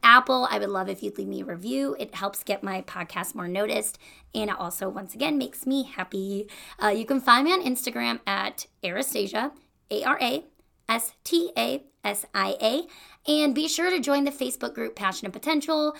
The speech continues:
Lots of motivation in there, lots of wonderful people, lots of good stuff. So, that being said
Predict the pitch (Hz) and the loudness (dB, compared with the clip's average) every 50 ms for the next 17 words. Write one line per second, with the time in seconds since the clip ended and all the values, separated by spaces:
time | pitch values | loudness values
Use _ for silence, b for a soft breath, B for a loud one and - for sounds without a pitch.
0 | B B B B B - 233 247 247 - 277 277 277 277 240 262 254 247 - 254 | B B B B B 2 2 2 4 4 2 4 4 4 2 0 0 0 -2 -2
1 | 254 247 254 247 247 247 247 B B B B B - - 254 262 - 277 262 233 | -2 0 0 0 -2 -2 -4 B B B B B 0 0 0 2 2 0 0 0
2 | 233 254 262 254 262 254 269 254 247 - - 233 226 - 240 233 233 226 226 226 | 0 0 0 0 -2 -2 -4 -6 -6 -6 -8 -8 -8 -4 -4 -4 -2 -2 -4 -6
3 | B B B B B B - 220 208 208 - 220 190 165 - 226 214 208 202 208 | B B B B B B -2 -2 -2 -2 -2 -6 -6 -2 2 4 4 4 4 2
4 | 208 - _ _ - - - - - - - - 208 175 - - - - - - | -2 -8 _ _ -14 -10 -8 -8 -8 -8 -4 -2 -2 -2 -2 -6 -18 -20 -20 -20
5 | _ _ _ _ _ _ _ - - - 262 - - - _ _ _ - - 202 | _ _ _ _ _ _ _ -10 -4 -4 -2 -2 -4 -10 _ _ _ -6 -4 -4
6 | 202 - 240 262 294 330 - - - - 175 233 | -4 -2 -2 -2 -2 -2 -4 -6 -10 -10 -10 -12